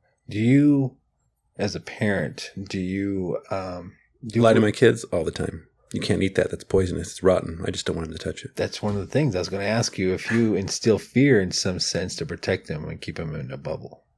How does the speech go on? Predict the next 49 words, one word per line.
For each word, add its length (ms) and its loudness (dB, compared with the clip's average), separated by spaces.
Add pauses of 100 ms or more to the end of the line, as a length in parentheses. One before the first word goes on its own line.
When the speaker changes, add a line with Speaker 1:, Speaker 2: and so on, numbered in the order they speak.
(1500)
Speaker 2:
Um, 500 6
no, 180 8
I 80 4
probably 420 8
don't. 360 4 (100)
Um, 640 0 (100)
I, 440 -2
I 100 0
don't 180 2
think 180 0
there's 160 2
any 420 -2
fear 360 0
that 120 4
I 40 0
instill 400 -2
in 80 -6
them. 440 -6
Um, 420 -4
I 40 -2
like 260 -2
the, 140 4
the, 260 0
the 80 -8
phrase 340 0
that's 140 -8
going 220 -2
around 260 -4
right 160 -4
now 140 -4
that's 120 -8
been 140 -4
made 180 -6
popular, 320 -2
I 20 -2
think, 200 -6
by 100 -2
Jordan 300 -4
Peterson, 460 -6
which 180 -8
is, 180 -8 (440)
"Allow 240 0
your 160 -2
children 360 -2
to 100 -12
do 160 -2
dangerous 420 -2
things 220 -6
carefully." 520 -6